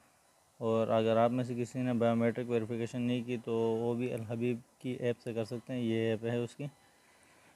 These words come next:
इसमें जाके आप मतलब अल हबीब बैंक की जो बायोमेट्रिक वेरिफिकेशन है,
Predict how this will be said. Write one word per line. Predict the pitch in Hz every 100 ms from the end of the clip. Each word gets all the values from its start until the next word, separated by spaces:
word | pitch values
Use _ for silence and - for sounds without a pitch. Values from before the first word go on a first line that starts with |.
| _ 127
इसमें | 113 135 127
जाके | 123 123 127
आप | 123 123
मतलब | 117 123 120
अल | 135 113
हबीब | 113 113 123 120 -
बैंक | 127 127 117
की | 127 123 117
जो | 120 117 113
बायोमेट्रिक | 117 113 113 117
वेरिफिकेशन | 120 113 113 113 127 127
है, | 160